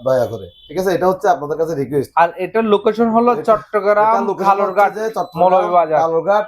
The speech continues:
Speaker 1: মৌলভীবাজার, চিটাগং, কালুরঘাট, মৌলভীবাজার। মৌলভী-, আজকে
Speaker 2: হ্যাঁ।
Speaker 1: ভিডিওতে প্রথম শুরু করছি আতাশি দিয়ে, যেহেতু আতাশি মাল আর বেশি নাই, খুব বেশি নাই, আল্লাহর রহমতে যথেষ্ট সেল করে ফেলছে। এখন যা
Speaker 2: আতাশি।
Speaker 1: আছে এগুলো, হ্যাঁ,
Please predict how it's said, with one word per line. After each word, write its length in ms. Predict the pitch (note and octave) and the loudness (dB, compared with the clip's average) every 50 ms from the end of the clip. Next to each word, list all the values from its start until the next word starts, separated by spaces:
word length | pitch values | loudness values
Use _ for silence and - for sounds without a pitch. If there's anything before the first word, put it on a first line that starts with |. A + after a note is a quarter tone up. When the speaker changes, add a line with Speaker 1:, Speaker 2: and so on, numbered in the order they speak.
| - | -4
Speaker 1:
মৌলভীবাজার, 440 | E3+ F3 E3 D#3 D3 C#3+ C3+ C3 B2 A#2 - | -2 0 2 2 2 0 0 -2 -2 -4 -6
চিটাগং, 480 | D#3+ D#3 - D#3+ D#3 E3 F3+ G3 G#3 G3 - | -10 -4 -2 0 2 2 2 0 0 -2 -2
কালুরঘাট, 440 | D#3+ D#3 D#3 D#3 D#3+ F3+ G3 G3 G3 - D#3+ | 0 2 2 2 2 2 0 0 -2 -4 -4
মৌলভীবাজার। 500 | D#3 D3+ D3 C#3 C3 B2+ B2 A2+ A#2+ A#2+ | -2 -2 0 0 0 -2 -2 -2 -4 -4
মৌলভী-, 260 | C#3 D#3 E3+ F3+ F3+ - _ _ _ _ _ _ _ _ - - | -4 0 0 0 0 0 _ _ _ _ _ _ _ _ -6 -6
আজকে 260 | - - C#3+ C#3+ D3 | -4 -2 -2 -2 -2
Speaker 2:
হ্যাঁ। 100 | C#3+ D#3+ | 0 -2
Speaker 1:
ভিডিওতে 360 | D#3 D#3 E3+ F#3+ F#3+ F#3 F#3+ - | 0 0 0 0 0 0 0 0
প্রথম 280 | D#3+ E3 D#3+ F3+ F#3 | 0 0 0 0 -2
শুরু 120 | F3 F3+ F#3 | -4 -4 -4
করছি 240 | F#3 F#3+ F#3 - | -4 -4 -2 2
আতাশি 360 | G3 D#3 D3+ - D3+ D3+ D#3+ D#3+ | 2 2 2 2 -2 -8 -6 -6
দিয়ে, 200 | C#3 C3+ B2 A#2 | -6 -6 -6 -4
যেহেতু 260 | C#3 D3+ E3 F#3 F#3+ | -2 -2 0 2 2
আতাশি 300 | F3+ E3+ F3+ F#3 F3+ G3+ | 2 2 0 -2 -4 -2
মাল 180 | G3 G3+ G3 | 0 0 2
আর 140 | F#3 E3+ D#3+ | 2 2 0
বেশি 240 | C#3+ D#3 D3+ D#3 E3+ | 0 -4 -10 -6 -4
নাই, 140 | E3+ D#3+ C#3+ | -4 -4 -4
খুব 160 | - - D#3+ | -4 -10 -8
বেশি 200 | D3+ F3 D#3+ E3 | -6 -4 -4 -2
নাই, 120 | E3+ E3+ D#3 | 0 2 2
আল্লাহর 220 | D3 D3 D3+ D#3 | 2 2 2 0
রহমতে 300 | E3+ F#3 F3+ F#3 - E3+ | 0 0 0 -4 -2 -4
যথেষ্ট 240 | D#3+ - F#3 F3+ F#3 | -4 -4 -4 -8 -6
সেল 180 | - E3 D#3+ D#3+ | -4 -4 -2 0
করে 160 | D#3+ D3+ C#3+ | 0 -2 -2
ফেলছে। 220 | C#3 C3 - A#2 | -2 -6 -8 -10
এখন 360 | G#2 G2 _ - B2 C#3 D#3+ | -16 -16 _ -4 -4 -2 0
যা 60 | D#3 E3 | 0 0
Speaker 2:
আতাশি। 160 | F3 F3+ F3+ | 0 0 0
Speaker 1:
আছে 340 | - F#3 G#3 G#3+ G3+ F#3 D3+ | -2 -2 -4 -4 -4 -4 -4
এগুলো, 240 | C#3+ D3 F3 E3 | -4 -2 0 0
হ্যাঁ, 220 | D#3 C#3+ C#3+ C3+ | 0 2 0 0